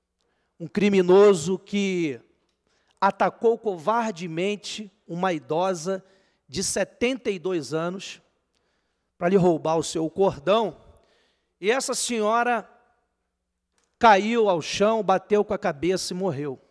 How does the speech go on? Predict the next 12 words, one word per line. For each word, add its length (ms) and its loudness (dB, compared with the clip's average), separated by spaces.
Mas 180 0
esse 220 -2
criminoso, 960 0
ele 340 0
é 80 0
tratado 1120 -2
pela 220 0
imprensa, 800 -6
aliás, 300 -4
pela 180 -2
imprensa 480 -2
não, 240 -6